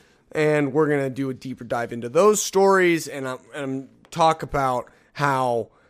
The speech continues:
more and more it looks like when I eventually have kids in school, I'm either going to be very picky about what private school I send them to,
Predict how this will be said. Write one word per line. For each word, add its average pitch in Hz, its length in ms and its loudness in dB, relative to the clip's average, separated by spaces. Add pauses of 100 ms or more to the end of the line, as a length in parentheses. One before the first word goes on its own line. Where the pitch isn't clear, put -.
(200)
more 156 340 6
and 151 80 2
more 151 200 2
it 143 40 -6
looks 143 240 -6
like 135 220 -4
when 143 200 -4
I 135 100 -2
eventually 135 400 -4
have 131 140 -6
kids 131 300 -8
in 127 100 -6
school, 143 760 -2
I'm 131 320 -4
either 131 200 -4
going 135 180 -2
to 127 60 -10
be 131 120 -8
very 156 640 4 (640)
picky 127 480 -8 (380)
about 123 420 -4 (220)
what 160 280 -2
private 170 380 0
school 127 220 -6
I 117 60 -6
send 113 220 -10
them 107 120 -12
to, 104 300 -12